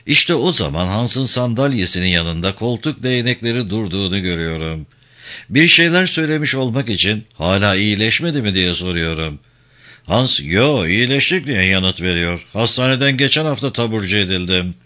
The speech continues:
Ve koltuk değneklerini alıp dayanarak iki sıçrayışta sobaya kadar gidiyor. İki ayağı da yok. Sağındaki demirden bir protez ama solundaki takma ayağı kundura bile giymiş.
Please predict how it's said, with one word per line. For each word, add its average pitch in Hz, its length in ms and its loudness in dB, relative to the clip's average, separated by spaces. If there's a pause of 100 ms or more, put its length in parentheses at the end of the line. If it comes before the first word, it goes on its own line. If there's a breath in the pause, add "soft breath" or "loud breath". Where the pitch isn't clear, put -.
(600 loud breath)
Ve 151 120 4
koltuk 160 500 0
değneklerini 147 640 0
alıp 92 320 -2
dayanarak 90 640 0
iki 151 200 -4
sıçrayışta 143 640 -2
sobaya 113 460 0
kadar 92 300 0
gidiyor. 80 640 -4 (640 soft breath)
İki 135 260 -4
ayağı 87 380 -4
da 73 80 -8
yok. 69 280 -10 (640 soft breath)
Sağındaki 131 680 0
demirden 120 640 0
bir 98 180 -2
protez 90 600 -2 (220 loud breath)
ama 139 200 0
solundaki 131 600 -2
takma 123 400 -4
ayağı 120 360 -2
kundura 113 520 -4
bile 95 220 0
giymiş. 85 640 -2